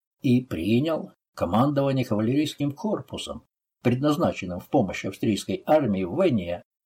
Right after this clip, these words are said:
которая должна была начаться в Италии в тысяча семьсот девяносто шестом году. Звали его князь Молитерно. В то время ему ещё не был нанесён удар саблей по лицу, который, лишив храбреца одного глаза,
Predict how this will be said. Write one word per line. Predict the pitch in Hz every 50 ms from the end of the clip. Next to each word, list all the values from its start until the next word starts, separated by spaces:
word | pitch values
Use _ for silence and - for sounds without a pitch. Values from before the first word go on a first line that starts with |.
| _ _ _ _ _ -
которая | - - - 92 127 160 175 165
должна | 156 160 156 151 135 143 156 156
была | 147 147 147 147 147 147 147 - _ -
начаться | 90 90 87 - - 104 - 156 - - 151
в | 143 143
Италии | 139 - 139 135 131 131 131 131 - - _ _ _
в | _
тысяча | 117 120 - - 127 127 - 143 127
семьсот | - 123 117 - - 127 123
девяносто | 117 107 85 82 76 80 92 104 - - - 107
шестом | - - 82 78 - - - 87 90 90
году. | 80 80 73 67 - - - - _ _ _ _ _
Звали | - - - 98 87 98 101 110 131 151
его | 151 151 147 160 151
князь | - - 104 98 107 117 127 - - - - _ -
Молитерно. | 85 90 104 110 120 127 - - 98 90 - - 69 69 - - - _ _ _ _ _ _ _ _ _ _ _ _ _ _ _ _ _ _ _ _ _ _ _ _ _ _ _
В | - -
то | - 165 165
время | 175 190 220 220 185 120 101
ему | 95 107 131 185 233
ещё | 226 185 - - 113 95
не | 95 123 170 -
был | - 175 170
нанесён | 151 147 151 156 151 - - 175 170 165
удар | 160 151 160 160 156
саблей | - - 156 147 147 147 147
по | 143 -
лицу, | 160 165 165 - - 123 95 78 71 - _ _ _ _ _ _ _ _
который, | - 131 - - 147 117 104 98
лишив | 98 113 143 139 - 113 101 -
храбреца | - 147 117 107 127 131 - - - 95
одного | 90 90 92 90 87 90
глаза, | 90 104 147 208 196 147 101 - -